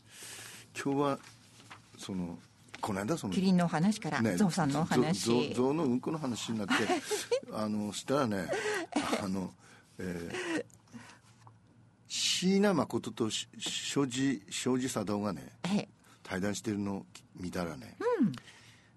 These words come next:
Speaker 1: 椎名誠が、「僕は生物がどのくらいうんこをするか調べたことがある。真面目に。
Speaker 2: はい。
Speaker 1: で、人間は大したことない」と。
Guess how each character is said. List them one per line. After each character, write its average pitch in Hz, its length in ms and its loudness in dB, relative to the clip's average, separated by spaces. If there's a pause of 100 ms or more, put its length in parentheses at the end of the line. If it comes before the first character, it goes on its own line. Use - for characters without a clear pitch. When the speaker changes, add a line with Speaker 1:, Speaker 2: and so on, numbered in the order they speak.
(400)
Speaker 1:
椎 - 240 0
名 175 100 6
誠 101 320 0
が、 98 180 -2 (440)
「僕 123 300 4
は 175 120 6
生 185 280 6
物 180 280 0
が 175 160 4 (380)
ど 117 120 4
の 113 100 4
く 123 140 2
ら 165 140 6
い 196 160 2 (160)
う 131 60 4
ん 131 80 0
こ 143 160 2
を 143 40 2
す - 140 -4
る 95 60 -8
か 101 100 -6
調 95 240 0
べ 139 100 0
た 262 100 -2
こ - 80 -6
と - 100 -8
が 80 120 -8
あ 64 40 -8
る。 - 120 -16
真 95 280 0
面 87 120 -4
目 80 80 -8
に。 - 80 -12 (180)
Speaker 2:
は 403 300 4
い。 - 140 -2 (480)
Speaker 1:
で、 139 100 2
人 127 300 6
間 147 160 4
は 196 80 2
大 190 160 0
し 180 60 2
た - 60 0
こ - 60 -2
と - 100 -2
な - 100 0
い」 - 60 -4
と。 - 100 -18